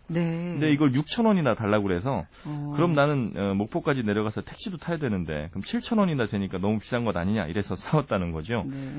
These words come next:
Speaker 2: 참고로 지금 서울 목포 간 케이티엑스 일반실 가격이 사만 천육백 원. 그러니까 그때 당시에 비해서, 칠십오 년에 비해서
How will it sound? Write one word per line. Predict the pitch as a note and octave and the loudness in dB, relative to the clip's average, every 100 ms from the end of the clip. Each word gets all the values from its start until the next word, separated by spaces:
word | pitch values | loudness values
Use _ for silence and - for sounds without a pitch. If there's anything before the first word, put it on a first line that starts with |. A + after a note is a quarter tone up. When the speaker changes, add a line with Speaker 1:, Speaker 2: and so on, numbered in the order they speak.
| F3+ | -6
Speaker 2:
참고로 | - A3 G3+ D3 | 0 2 2 2
지금 | F3+ F#3+ D3 - | 2 2 2 -4
서울 | - F3+ F3 | -2 2 2
목포 | B2 - A#2+ | 2 0 0
간 | G2+ | 0
케이티엑스 | - F#3+ F3+ D#3+ - | 0 -2 0 -2 0
일반실 | G#2+ B2 C#3 B2+ | 2 4 4 2
가격이 | G#2+ F#2 F2+ B2+ A2 - | 0 0 -2 -4 -6 -10
사만 | - - E3 E3+ C#3 | -18 -2 2 4 2
천육백 | - A#2 F#2+ B2 G#2+ | 2 0 0 0 0
원. | - - - - - | 0 -6 -20 -20 -10
그러니까 | F2+ E2+ E2 | -4 -2 -2
그때 | - A2 C#3+ | -6 0 2
당시에 | B2 A2 - G2+ | 4 2 0 0
비해서, | F#2 D#2+ C#2 | 0 -2 -6
칠십오 | - - C#3 G#2+ | -8 -4 2 4
년에 | B2+ B2+ A2 | 4 4 2
비해서 | G#2 F#2 E3+ | 0 0 0